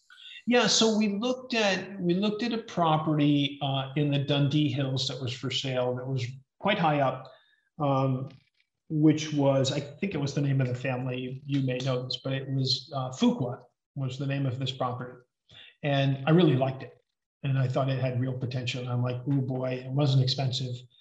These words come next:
House needed being fixed up. It was a pretty funky old house, but Heidi and I really thought seriously about it. Um, we ended up not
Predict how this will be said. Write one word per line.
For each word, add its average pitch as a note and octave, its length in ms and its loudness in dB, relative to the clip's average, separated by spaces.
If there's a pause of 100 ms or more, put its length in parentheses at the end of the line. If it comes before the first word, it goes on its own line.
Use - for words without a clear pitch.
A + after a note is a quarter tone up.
(440)
House D#3+ 320 4
needed C#3+ 320 4
being C3+ 180 0
fixed D3 320 -2
up. C3 240 -2
It - 80 -12
was C3 100 -10
a - 40 -16
pretty C#3 180 -2
funky C#3 340 -2
old B2 160 -2
house, B2 480 -4
but C3 280 -4 (160)
Heidi D3+ 200 2
and C#3+ 80 4
I B2+ 160 2 (120)
really C#3 280 4
thought - 320 -6
seriously C3 540 -2
about A#2+ 340 -6
it. A#2+ 100 -10 (540)
Um, B2 520 0 (100)
we C#3 180 0
ended C#3 300 0
up B2+ 260 -6
not B2+ 360 -6